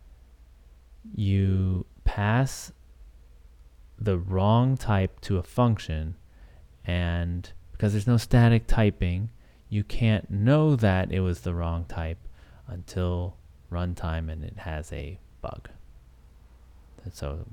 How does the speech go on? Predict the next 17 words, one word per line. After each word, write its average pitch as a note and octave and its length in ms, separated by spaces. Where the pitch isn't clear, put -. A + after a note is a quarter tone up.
program D#2 380
crashes G#2+ 760
or, C#2+ 380
you F2 80
know, D#2+ 180
throws A#2+ 300
an A#2 80
exception F#2+ 540
that's D#2+ 180
caught - 320
somewhere F#2+ 380
else, D#2+ 420
and, D#2 160
like, D2+ 320
your - 80
program, D#2 580
uh, C2+ 280